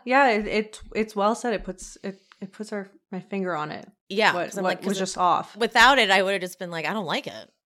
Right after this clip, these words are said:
Speaker 2: I don't like
Speaker 1: Mm-hmm.
Speaker 2: it at all. I don't like it one bit." They love Plane, especially Rue. Like, they love Plane with the burger finger. Okay. Okay, I don't get it.
Speaker 1: I checked, I checked Plain Jane's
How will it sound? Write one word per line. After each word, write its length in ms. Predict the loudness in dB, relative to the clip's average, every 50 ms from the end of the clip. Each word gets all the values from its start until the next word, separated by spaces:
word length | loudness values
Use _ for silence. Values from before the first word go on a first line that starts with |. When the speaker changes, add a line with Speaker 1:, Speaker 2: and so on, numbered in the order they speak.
| _ _ _ _ -12
Speaker 2:
I 60 | -10
don't 120 | -6 -4 -4
like 180 | -4 -4 -4
Speaker 1:
Mm-hmm. 100 | -6 -6
Speaker 2:
it 40 | -6
at 100 | -6 -8
all. 240 | -8 -10 -12 -14 -16
I 60 | -18 -16
don't 100 | -14 -14
like 120 | -14 -16
it 40 | -16 -16
one 120 | -16 -14
bit." 160 | -14 -16 -16 _ _ _ _ _ _ _ -20 -20 -20 -20 -20 -20 -8 0
They 140 | 2 2 2
love 540 | 2 0 0 2 2 4 4 2 0 -2 -6
Plane, 480 | -6 -6 -4 -4 -4 -6 -8 -10 -14 _ _ -14
especially 680 | -10 -10 -10 -8 -6 -6 -6 -6 -6 -6 -6 -6 -6 -8
Rue. 400 | -8 -10 -10 -12 -12 -14 -20 -20 _ _ _
Like, 240 | -6 -4 -4 -2 -2
they 220 | 0 0 2 2
love 1040 | 2 2 2 2 2 2 4 4 4 4 6 6 6 6 6 4 4 2 0 -4 -8
Plane 320 | -10 -8 -8 -8 -8 -6 -6
with 140 | -6 -2
the 100 | -2 -4
burger 480 | -2 2 4 6 6 6 8 6 4 4
finger. 920 | 4 2 2 2 4 2 0 0 2 2 2 2 0 -2 -8 -14 -16 -18 _ _ _ _ _ _ _ _ _ _ _ _ _ _ _ _ -20 _ _ _ _ _ -6 -6
Okay. 640 | -6 -6 -4 -4 -2 0 0 0 -2 -4 -6 -10 _ _ _ _ _ _ _ _ _ _ _ _ _ _ _ _ _ _ _ _ _ -10
Okay, 340 | -10 -10 -10 -10 -10 -10 -6 -4
I 120 | -2 -2
don't 120 | -2 -4 -6
get 180 | -8 -10 -10
it. 120 | -10 -14 -16 _ _ _ _ -20 -10 -4
Speaker 1:
I 80 | -2 -2
checked, 400 | -2 0 2 2 2 2 0 -4 0
I 80 | 0 0
checked 340 | 2 4 2 2 2 -2 -8
Plain 280 | -6 -4 -2 0 0 -2
Jane's 480 | -2 -4 -4 -4 -4 -4 -4 -6 -8